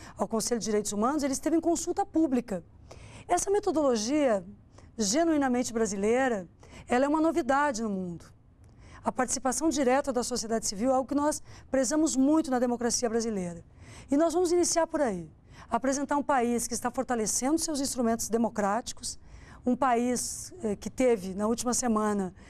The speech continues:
a Comissão da Verdade e a Lei Geral de Acesso à Informação, eh, com sua, eh, entrada em vigor e instituída, nomeada pela presidenta Dilma, e um país, ao mesmo tempo, que enfrenta as desigualdades sociais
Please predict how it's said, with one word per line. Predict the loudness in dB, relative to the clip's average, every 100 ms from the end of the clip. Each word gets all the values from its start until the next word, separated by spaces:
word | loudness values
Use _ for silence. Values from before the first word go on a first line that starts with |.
| -18 -6
a | -2
Comissão | 0 2 2
da | 2
Verdade | 2 2 2 0 0
e |
a |
Lei | 0 0
Geral | 2 0 0
de |
Acesso | -4 -2 -4 -4
à |
Informação, | -4 -2 -2 0 -2 -2 -8 -18 -20 -20 -4
eh, | 2 4 2 0 -8 -20 -14
com | -2 0
sua, | 2 2 4 4 2 -2 -16 -20 -20 -4
eh, | -2 0 0
entrada | 0 2 2 2
em | 0
vigor | 0 0 2 0 -2 -12 -20 -20 -20 -2
e | 2
instituída, | 2 0 -2 0 2 2 2 2 2 -2 -8 -8
nomeada | -2 2 4 2 0 -2
pela | -2 0
presidenta | -2 -4 -6
Dilma, | -4 0 0 0 -2 -6 -18 -20 -20 -20 -6 2
e | 2
um |
país, | 4 2 4 2 2
ao | 2
mesmo | 0 0 -2
tempo, | 0 0 -2
que | -2 2 2 2 0 -6 -16 0
enfrenta | 0 2 0 2 4 2 0 -4 -4 -16 -20 -2
as | 0 0
desigualdades | -2 0 0 2 0 0
sociais | -4 -4 -2 0 2 2 0 -2 -6 -12